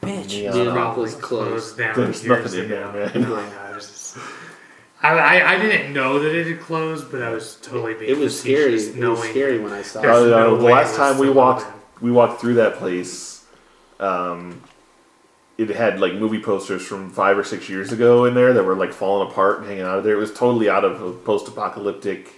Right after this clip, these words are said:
Speaker 3: Mm-hmm.
Speaker 2: American landscape, you know, kind of thing. It was
Speaker 4: Crack
Speaker 2: really weird.
Speaker 4: dealers and hookers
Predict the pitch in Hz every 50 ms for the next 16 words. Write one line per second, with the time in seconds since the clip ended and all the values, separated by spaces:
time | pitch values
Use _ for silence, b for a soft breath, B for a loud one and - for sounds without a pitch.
0 | _ _ _ - 117 117 120 120 117 127 127 123 120 120 - - 95 95 95 92
1 | 90 - 98 92 92 90 90 90 87 _ _ - _ _ _ _ _ _ _ _
2 | _ 117 - 110 107 95 92 95 92 - - - 95 87 85 87 - - _ _
3 | _ _ _ _ _ 104 95 87 87 - 101 95 90 90 101 95 92 92 90 123
4 | 123 123 123 - 92 - 127 127 127 127 123 123 123 120 120 120 120 120 120 117
5 | 113 113 110 113 110 - 139 127 123 - - 131 123 123 120 117